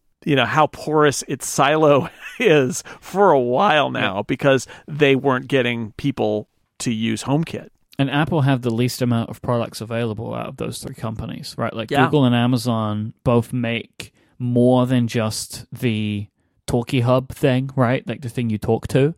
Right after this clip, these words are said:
Speaker 1: Mm-hmm.
Speaker 2: Apple only make those products, and then everything else has to be certified. The, the rest of the stuff, like, th-, so the other companies, they're making other stuff.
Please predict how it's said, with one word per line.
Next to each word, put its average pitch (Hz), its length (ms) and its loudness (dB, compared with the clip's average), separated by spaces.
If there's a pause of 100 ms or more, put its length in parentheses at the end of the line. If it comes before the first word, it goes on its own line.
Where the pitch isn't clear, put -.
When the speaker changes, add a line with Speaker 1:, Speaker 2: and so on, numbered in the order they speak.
(200)
Speaker 1:
Mm-hmm. 147 320 -2
Speaker 2:
Apple 139 360 2
only 139 320 2
make 123 340 -2
those 117 320 0
products, - 560 -8
and 107 140 -6
then 107 120 -4
everything 117 400 -4
else 110 280 -2
has 104 160 -10
to - 80 -12
be - 80 -10
certified. 113 800 -6 (420)
The, 113 320 4
the 120 100 2
rest 135 400 0
of 120 120 -6
the 117 100 -8
stuff, 113 680 -2 (280)
like, 123 140 0
th-, - 120 -6
so - 140 2
the 117 80 2
other 131 160 2
companies, 123 400 -2
they're 120 100 2
making 127 340 2
other 110 220 -4
stuff. - 460 -6